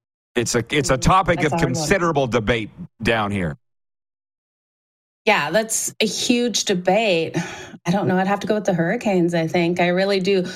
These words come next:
Speaker 2: look at this team, and I think they're the more complete team. I trust their defense a lot more.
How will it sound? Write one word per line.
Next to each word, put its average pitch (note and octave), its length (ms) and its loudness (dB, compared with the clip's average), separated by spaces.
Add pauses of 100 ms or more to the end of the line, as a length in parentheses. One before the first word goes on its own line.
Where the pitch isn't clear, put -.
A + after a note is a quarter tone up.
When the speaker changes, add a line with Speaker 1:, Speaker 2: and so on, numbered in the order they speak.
(220)
Speaker 2:
look G3+ 220 2
at - 100 0
this G#3 300 0
team, A#3 520 0
and F#3 140 2
I F#3 160 2
think G3+ 260 -2
they're G3 140 0
the F#3 80 0
more F#3 300 2
complete F3+ 560 0
team. A3+ 200 -2
I E3 100 0
trust F#3 340 0
their F3 160 2
defense F3 720 -2
a F3 80 2
lot F3 320 0
more. A3 240 2